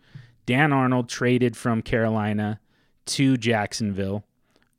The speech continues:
with James O'Shaughnessy on I R. Dan Arnold becomes the top option at tight end for the Jacksonville Jaguars. And then Tommy Tremble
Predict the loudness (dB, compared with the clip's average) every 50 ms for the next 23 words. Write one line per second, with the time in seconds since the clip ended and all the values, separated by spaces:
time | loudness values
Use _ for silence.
0 | _ _ -12 -4 -2 -2 0 0 0 0 2 2 2 2 0 0 0 0 0 0
1 | 2 2 0 0 -2 -2 -2 0 0 -2 -4 -6 _ _ -4 -2 0 0 0 -2
2 | -2 -4 -4 -4 -4 -2 -2 -2 -2 -4 -4 -6 -10 _ _ _ _ _ _ _
3 | _ _ _ _ _ _ _ _ _ 0 2 4 4 4 4 2 2 2 2 0
4 | 0 -2 -4 -4 -2 0 0 0 2 2 0 -2 -2 -6 -12 -16 _ _ _ _
5 | _ _ _ _ -4 -4 -2 2 2 2 2 2 2 2 2 2 0 -2 -4 -2
6 | -2 -2 -2 -4 -6 -8 -4 -2 0 0 0 -2 -4 -4 -2 -2 0 0 0 -2
7 | -4 -4 -6 -6 -10 -12 _ _ _ -6 -2 0 2 2 2 0 0 0 0 0
8 | -2 -4 -4 -2 -2 -2 -2 -2 -4 -4 -4 -6 -6 -6 -6 -6 -6 -8 -10 -16
9 | _ _ _ _ _ _ _ _ _ _ _ _ _ _ _ _ _ _ _ _
10 | _ _ _ _ _ 0 0 2 2 4 2 2 2 2 2 2 2 2 2 0
11 | 0 0 0 2 0 0 -2 -6 -10